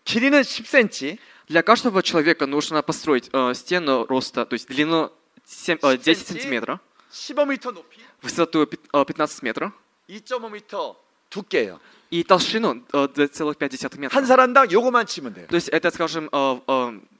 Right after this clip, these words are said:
Speaker 2: то есть, э, работа как для каждого
Speaker 1: 이거를
Speaker 2: человека, еврея в то время.
Speaker 1: 러시아 사람한테 지으라 그러면
Speaker 2: Но если мы попросим для русских людей, чтобы они построили такую
Speaker 1: 러시아
Speaker 2: стену,
Speaker 1: 사람은 이거 하루 만에 다 짓습니다.
Speaker 2: я думаю, что я верю, что вы можете закончить эту работу за один день.
Speaker 1: 아, 십 센치.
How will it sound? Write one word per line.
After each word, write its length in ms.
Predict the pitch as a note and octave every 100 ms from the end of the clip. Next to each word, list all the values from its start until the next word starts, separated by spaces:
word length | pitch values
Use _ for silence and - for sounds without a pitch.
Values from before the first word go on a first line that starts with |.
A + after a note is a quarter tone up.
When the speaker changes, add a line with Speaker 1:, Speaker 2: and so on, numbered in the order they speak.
| _ -
Speaker 2:
то 80 |
есть, 160 | B2+ - -
э, 100 | C3+
работа 300 | C#3 E3+ C3
как 200 | C3+ -
для 180 | B2 B2
каждого 280 | A#2+ C#3 C#3+
Speaker 1:
이거를 40 |
Speaker 2:
человека, 400 | D3+ G#2+ - E2
еврея 380 | C3+ C3+ G#2+ - -
в 60 |
то 100 | B2+
время. 160 | A#2+ D3+
Speaker 1:
러시아 360 | E3 - B3+ A#3+
사람한테 400 | A3+ G#3 G3+ F#3+
지으라 280 | F#3+ E3
그러면 320 | C3 C3+ G#3 B3 _ _ _ _ _ _ -
Speaker 2:
Но 120 | F#3+
если 200 | A3+ C4
мы 160 | B3
попросим 580 | A#3+ G3+ G3+ G3 F#3 E3
для 260 | D3+ D#3 D3+
русских 280 | F3+ - F3
людей, 180 | F3
чтобы 280 | C3+ D3 C#3
они 260 | - D3+ C4+
построили 600 | D3 - C3 B2 B2 - _
такую 200 | - B2
Speaker 1:
러시아 160 | D#3+ F#3+
Speaker 2:
стену, 160 | G#3+ E3+
Speaker 1:
사람은 180 | F3+
이거 300 | E3+ E3+ - -
하루 260 | - A3+
만에 200 | G3 F#3
다 120 | D3
짓습니다. 520 | B2+ A#2+ - E2+ - -
Speaker 2:
я 240 | D#3 D#3+ D#3+
думаю, 240 | F#3+ A3
что 120 | -
я 60 | D#3+
верю, 180 | D#3 D#3
что 300 | - C#3+ C3+
вы 160 | D3
можете 260 | D3+ D3+ -
закончить 360 | D3+ D#3+ D3+ D3+
эту 100 | C#3+
работу 260 | C3 D3+
за 100 | C#3
один 140 | B2+ C#3
день. 220 | B2 G#2 _ _ - _ _ _ - - - - -
Speaker 1:
아, 120 | - -
십 200 | - -
센치. 480 | C4 G#3+ C3 F2+